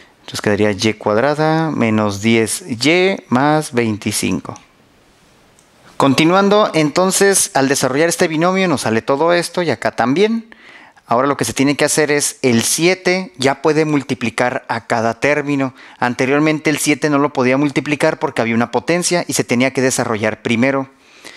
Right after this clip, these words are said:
Así que siete por x cuadrada, siete x cuadrada, siete por menos seis es menos cuarenta y dos,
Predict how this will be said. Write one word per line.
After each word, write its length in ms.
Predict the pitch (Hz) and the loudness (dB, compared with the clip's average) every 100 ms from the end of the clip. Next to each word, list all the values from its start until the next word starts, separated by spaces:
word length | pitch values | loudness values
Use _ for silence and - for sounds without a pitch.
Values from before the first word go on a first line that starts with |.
| - - | -20 -20
Así 160 | - - | -12 -4
que 100 | 117 | 0
siete 280 | 131 123 117 | 0 0 -2
por 160 | 113 | 0
x 220 | 113 120 - | 0 -4 -4
cuadrada, 480 | 117 123 151 165 | 0 0 0 -2
siete 320 | 156 120 110 110 | -2 -4 -2 -4
x 220 | 113 - | -4 -4
cuadrada, 500 | 131 143 165 175 170 - - | -2 0 0 -2 -4 -16 -16
siete 460 | - - 139 147 135 | -6 0 2 2 -4
por 320 | - 117 107 | -2 -2 2
menos 800 | 113 113 110 110 110 - - - - | 2 2 0 0 -2 -6 -12 -16 -8
seis 540 | - 147 165 196 - - | 0 2 2 0 -4 -2
es 160 | 117 | 0
menos 440 | 127 123 120 110 - | 2 2 0 -2 -4
cuarenta 540 | - 107 107 101 113 | -2 0 0 -2 -2
y 60 | 123 | 2
dos, 360 | 180 196 - | 0 0 -6